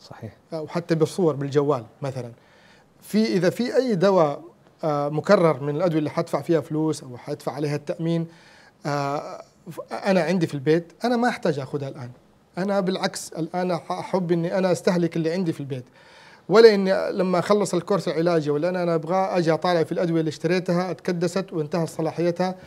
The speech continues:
Speaker 2: لا أنا اللي استفدت منها ولا خليت الصيدلية تصرفها لأحد تاني يستفيد منها. فهذا مفهوم مهم جدا،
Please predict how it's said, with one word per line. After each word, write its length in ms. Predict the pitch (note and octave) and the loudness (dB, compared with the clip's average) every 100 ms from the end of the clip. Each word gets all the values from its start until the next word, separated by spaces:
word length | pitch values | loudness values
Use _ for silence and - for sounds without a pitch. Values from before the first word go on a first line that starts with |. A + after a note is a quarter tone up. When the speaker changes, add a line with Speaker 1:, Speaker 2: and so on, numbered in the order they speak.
| - - | -8 6
Speaker 2:
لا 100 | G#3+ | 8
أنا 160 | G#3+ | 8
اللي 60 | F#3 | 6
استفدت 400 | - E3 F3 F3+ | 0 -2 -2 -2
منها 380 | F3+ F3+ F#3 F#3 - - - | -2 0 -2 -4 -12 -10 4
ولا 220 | G3 A3+ | 6 6
خليت 280 | F#3+ F#3 F3+ | 4 0 0
الصيدلية 380 | E3+ E3 E3+ | 0 2 2
تصرفها 400 | E3 D#3 E3+ D#3+ | 2 0 -6 -6
لأحد 220 | D#3 - D#3+ | -6 -6 -4
تاني 240 | F3 D#3+ | -2 -2
يستفيد 400 | C#3 C3+ C#3+ B2+ | -2 -8 -8 -8
منها. 300 | B2 A#2+ A#2+ - - - - _ | -10 -12 -16 -20 -20 -20 -20 _
فهذا 400 | - D#3+ B3 G#3 | 2 6 8 8
مفهوم 500 | F#3 - G#3+ G3+ D3+ | 4 4 6 6 4
مهم 280 | D3+ F#3+ D#3+ | 0 2 2
جدا، 480 | D3 D#3 C#3 B2+ | 0 -2 -4 -6